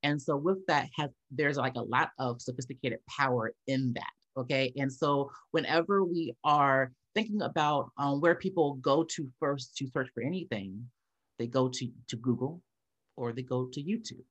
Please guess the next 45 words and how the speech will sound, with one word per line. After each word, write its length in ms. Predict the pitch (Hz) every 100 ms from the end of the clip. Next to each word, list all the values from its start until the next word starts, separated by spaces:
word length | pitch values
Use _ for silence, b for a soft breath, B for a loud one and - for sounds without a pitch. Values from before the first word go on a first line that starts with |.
| _
right? 240 | 123 143 190 - b b -
And 240 | 165 160
so, 400 | - 165 156 156 -
um, 240 | 147 143 135
whenever 480 | 160 135 180 175 170
we 320 | 131 156 147 -
are 400 | 139 139 131 127 _ _
trying 320 | - 196 214 208
to 240 | - 175
make 240 | 165 131
content 440 | - 160 - 139 -
for 60 | 120
YouTube, 320 | 180 180 127
so 100 | 143
whenever 240 | 165 185
we're 100 | 180 180
thinking 320 | 160 151 160
about 400 | 123 127 123 - _
creating 300 | - 160 147 127
content 240 | 147 139 120
for, 100 | 117 117 -
for 160 | 120
YouTube, 460 | 139 208 220 127 117 B B -
we 80 | 139
need 160 | 196
to 40 | 185
be 120 | 190
thinking 280 | 165 180 170
about, 320 | 131 127 117 -
"Oh, 240 | 202 180
wait, 240 | 160 165 -
how 140 | 160 170
can 140 | 214
I 120 | 196 147
utilize 460 | 185 160 131 131
that, 140 | 131 - 131
that 140 | 143
information 540 | 165 - 147 151 - 135
that 140 | 123 -
I 120 | 131
know 500 | 131 143 175 143 127 - -
about 320 | 123 139 120
search 260 | - 202 208
engines," 520 | 110 104 _ _ _
right? 220 | 123 180